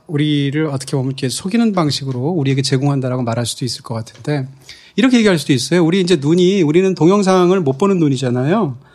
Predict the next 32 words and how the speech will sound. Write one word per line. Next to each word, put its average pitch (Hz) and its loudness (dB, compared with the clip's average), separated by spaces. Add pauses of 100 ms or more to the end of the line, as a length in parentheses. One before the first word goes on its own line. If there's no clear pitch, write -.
(260)
사람들과 196 2
달리 156 0
내가 147 2
만약에 147 0
눈을 139 0
이렇게 127 -4
패닝하듯이 180 -2
카메라가 151 -4
왼쪽부터 156 -2
오른쪽으로 135 -2
이렇게 131 -12
쫙 180 -8 (100)
훑어서 220 -2
본다고 151 0
했을 131 -6
때 160 -4 (400)
우리의 202 2
일반적인 170 2 (160)
생각하고 180 -2
달리 127 -2 (300)
이 185 -4
눈이 180 2 (760)
우리가 196 2
마치 165 2
경험하고 156 2
있는 143 2
것처럼, 135 -6
착각하고 185 0
있는 170 2
것처럼 160 -2 (300)
좌르륵 175 0
하고 214 0